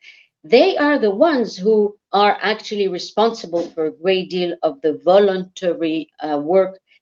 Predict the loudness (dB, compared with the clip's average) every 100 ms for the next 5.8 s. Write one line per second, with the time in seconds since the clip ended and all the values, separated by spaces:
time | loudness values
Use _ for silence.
0 | -6 -4 -6 -4 -2 -2 0 0 2 0
1 | 0 -2 -4 -4 -4 -6 -6 -2 0 -2
2 | -4 -6 -2 0 0 -4 -8 -6 -8 0
3 | 2 2 -4 _ _ _ _ _ 0 2
4 | 2 0 0 -2 -2 -6 -6 -4 0 2
5 | 0 -4 -2 -2 -2 -6 -12